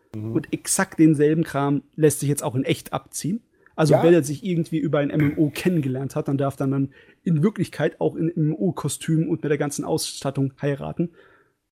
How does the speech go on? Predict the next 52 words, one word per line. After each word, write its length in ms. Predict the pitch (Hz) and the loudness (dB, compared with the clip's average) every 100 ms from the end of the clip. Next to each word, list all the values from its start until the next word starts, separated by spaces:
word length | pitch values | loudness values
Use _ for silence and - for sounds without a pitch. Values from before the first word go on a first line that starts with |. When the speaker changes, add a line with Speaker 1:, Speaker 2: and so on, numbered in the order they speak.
| _ _ - - - - | _ _ -14 -12 -14 -6
Speaker 1:
Also 180 | 123 123 | 0 2
da 80 | 139 | 2
muss, 280 | 165 - - | 2 -6 -2
muss 240 | 160 180 | 0 2
man 100 | 196 | 2
ganz 160 | 185 190 | 2 0
ehrlich 180 | 185 | -2
sagen, 220 | 180 233 196 | -2 -2 -2
da 60 | 117 | -2
hat 100 | 123 | -6
sich 220 | 139 135 | -8 -10
Square 440 | - - 107 110 147 | -12 -2 4 4 4
tatsächlich 420 | 175 120 120 120 | 0 -4 -8 -8
ganz 140 | 90 | -8
schön, 260 | - 151 165 | -6 -4 -4
äh, 160 | 156 160 | -4 -4
Mühe 220 | 208 339 | -4 -2
gemacht. 360 | 175 95 92 - - - - | -2 -4 -8 -14 -20 -20 -6
Wobei 180 | 143 151 | 4 6
das 160 | 196 208 | 6 2
aber 180 | 196 - | 0 0
auch 80 | 185 | -2
sehr 200 | - 180 | -2 -2
gut 160 | 180 | -2
ankam. 460 | - 208 - 120 123 | -8 -10 -2 -2 -2
Also, 180 | 117 120 | -6 -12
ähm, 420 | - 127 131 131 | -12 -10 -8 -8
auch 120 | 104 | -2
da 140 | - 135 | 0 2
kann 140 | 143 | 0
ich 60 | 139 | -4
mal 80 | 131 | -4
wieder 120 | 127 | -2
auf 80 | 135 | -4
unsere 200 | 127 117 | -4 -4
Leser 200 | 135 139 | -2 -2
verweisen. 540 | - 104 98 101 135 147 113 | -4 -2 -2 -2 -8 -10 -8
Ähm, 460 | 110 113 117 113 110 - - - - | -6 -6 -6 -8 -12 -20 -20 -20 -20
sehr, 300 | - 113 170 | -6 -2 0
sehr 120 | 220 | -2
viele 220 | - 185 | -2 0
Reaktionen, 420 | 175 147 - 156 | 2 0 0 -2
die 80 | 196 | 0
das 180 | 151 - | -4 -2
sehr, 160 | 120 160 | -2 0
sehr 120 | 160 | -2
gerne 280 | 143 147 151 | 0 0 -2
auch 100 | 139 | -6
bei 100 | 151 | -6
uns 180 | 160 170 | -6 -6
in 80 | 160 | -6
Deutschland, 520 | 180 - 110 113 | -8 -8 -12 -14